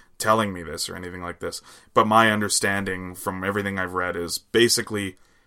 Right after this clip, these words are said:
Quenneville got tired of telling Stan Bowman to go fuck himself every day,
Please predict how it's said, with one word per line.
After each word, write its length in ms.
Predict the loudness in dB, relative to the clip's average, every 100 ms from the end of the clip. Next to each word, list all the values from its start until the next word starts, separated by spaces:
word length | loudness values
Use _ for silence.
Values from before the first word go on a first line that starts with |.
| _ _
Quenneville 680 | 4 4 6 4 4 2 0
got 240 | 0 0 0
tired 340 | 2 2 0
of 220 | -4 -8 -20 _ _ -6
telling 340 | -2 -2 -2
Stan 340 | -2 0 -2
Bowman 340 | -2 -2 -2 -6
to 60 |
go 120 | -8 -8
fuck 300 | 0 0 0
himself 440 | -4 -2 -2 -4
every 200 | -6 -6
day, 260 | -6 -6